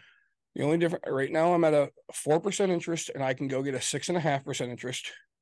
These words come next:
but I'm gonna put all of my money from my house. I have money. I'm literally gonna finance roughly, roughly the same amount of money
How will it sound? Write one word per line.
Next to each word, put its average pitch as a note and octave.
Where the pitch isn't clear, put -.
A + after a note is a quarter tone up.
but C3+
I'm B2
gonna B2+
put -
all B2
of D3+
my D#3
money E3
from F3
my D3
house. D3+
I -
have C#3
money. F3+
I'm D3+
literally D#3+
gonna E3
finance C#3+
roughly, G3+
roughly F#3
the E3
same C#3
amount C3
of B2
money F3+